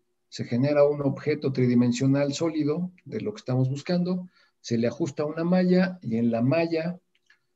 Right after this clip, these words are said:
se pueden guardar los vértices como los puntos de nuestro modelo. También hace falta varias etapas de normalización, necesitan mallas todas iguales, donde los puntos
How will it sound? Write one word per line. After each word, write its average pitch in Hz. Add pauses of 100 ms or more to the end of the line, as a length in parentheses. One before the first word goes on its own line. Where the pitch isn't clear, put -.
(280)
se -
pueden 131
guardar 113
los 127
vértices 135
como 104
los 101
puntos 107
de 110
nuestro 110
modelo. 165
También 139
hace 131
falta 131
varias 123
etapas 120 (680)
de 107
normalización, 110
necesitan 131
mallas 120
todas 123
iguales, 127 (460)
donde 107
los 107
puntos 127